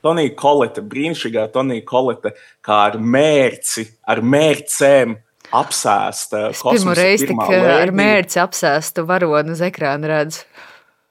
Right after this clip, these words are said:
Speaker 1: Un viņu sauc Ilfa, tā kā Missis Ilfa, nopietni. Nu jā.
Speaker 2: <laughs>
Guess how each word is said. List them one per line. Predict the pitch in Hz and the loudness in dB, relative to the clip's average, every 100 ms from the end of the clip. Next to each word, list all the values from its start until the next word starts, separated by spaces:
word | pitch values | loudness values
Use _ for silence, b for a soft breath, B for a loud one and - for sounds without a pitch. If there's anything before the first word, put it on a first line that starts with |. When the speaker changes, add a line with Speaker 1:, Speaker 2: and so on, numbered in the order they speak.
| - | 4
Speaker 1:
Un | 185 180 | 4 4
viņu | 233 226 | 2 2
sauc | - - 220 214 214 - - - | 0 0 2 2 2 -6 -8 -6
Ilfa, | 147 151 190 - 311 311 - B B | 2 2 2 -2 -2 -4 -6 B B
tā | B 185 | B -2
kā | 147 | 0
Missis | 120 135 196 - - - - - | 0 0 -2 -4 -4 -6 -8 -4
Ilfa, | 147 180 - - 285 285 - _ _ - | -2 0 -2 0 -2 -2 -18 _ _ -4
nopietni. | 151 233 247 277 240 240 220 202 - _ _ _ _ _ - | 4 4 2 -2 -2 0 -2 -4 -8 _ _ _ _ _ 0
Nu | 190 214 | 2 4
jā. | 151 - - | 4 2 -2
Speaker 2:
<laughs> | 240 _ - | -8 _ -14